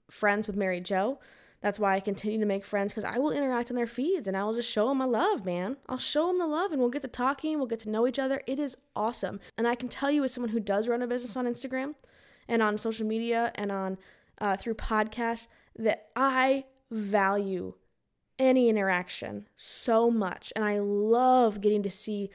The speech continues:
little glimpses into your guys' lives. Um, I love getting to hear feedback. I love it. It's amazing. I love getting to have little conversations with you guys.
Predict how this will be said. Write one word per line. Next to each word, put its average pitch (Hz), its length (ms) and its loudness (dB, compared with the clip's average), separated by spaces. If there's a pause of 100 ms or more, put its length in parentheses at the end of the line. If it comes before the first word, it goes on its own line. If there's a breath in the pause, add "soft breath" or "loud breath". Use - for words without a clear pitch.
(260 loud breath)
little 262 240 10
glimpses 233 400 -2
into 202 220 -2
your 190 160 0
guys' 180 240 -8
lives. 214 580 0 (460 loud breath)
Um, 208 200 -2
I 202 100 -2
love 214 380 4
getting 220 200 2
to 190 60 -2
hear 180 140 -4
feedback. 208 760 -4
I 202 80 -4
love 233 680 2
it. - 280 -8
It's 214 160 -2
amazing. 226 460 4
I 180 60 2
love 208 240 2
getting 226 200 4
to 208 60 -4
have 208 320 -2 (300 loud breath)
little 240 200 8
conversations 233 1160 0 (460 soft breath)
with 226 220 4
you 214 100 -4
guys. 214 520 0